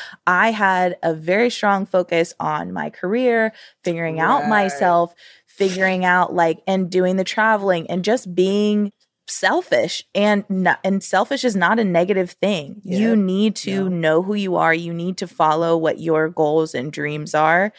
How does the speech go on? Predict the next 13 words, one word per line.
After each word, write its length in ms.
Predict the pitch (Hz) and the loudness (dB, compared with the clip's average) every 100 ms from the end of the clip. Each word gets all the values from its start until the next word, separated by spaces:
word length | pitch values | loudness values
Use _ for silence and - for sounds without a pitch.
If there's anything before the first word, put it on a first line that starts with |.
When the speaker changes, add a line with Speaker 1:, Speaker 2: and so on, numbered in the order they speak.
| - - _ 175 | -18 -20 _ -2
Speaker 1:
And 320 | 170 170 165 | 0 0 0
those 200 | 170 175 | 0 0
look 200 | 180 - | -4 -2
different 340 | 160 170 156 | -4 -2 -4
for 120 | - | -4
everybody. 520 | 143 151 156 165 185 165 | -4 -4 0 2 0 -2
And 120 | 170 | -4
it's 200 | 175 - | -4 -4
wild 760 | 160 156 156 196 208 156 147 - | -6 0 2 4 4 2 2 2
that 380 | 143 139 - - - | 0 0 -4 -10 -14
we're 540 | 170 165 165 156 156 _ | -4 0 2 2 -2 _
pressured 640 | - 151 147 - 139 131 - | -4 0 0 -2 -6 -6 -8
to 400 | 139 131 117 | -6 -4 -4